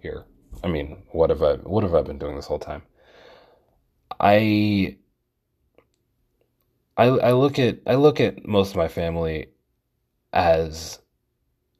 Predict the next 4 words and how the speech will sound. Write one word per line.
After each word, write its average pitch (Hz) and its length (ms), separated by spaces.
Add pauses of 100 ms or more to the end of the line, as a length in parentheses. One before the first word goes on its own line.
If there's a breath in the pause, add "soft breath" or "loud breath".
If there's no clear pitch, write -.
(120)
in 87 500
some 117 440
stupid, - 1040 (840)
selfish, - 840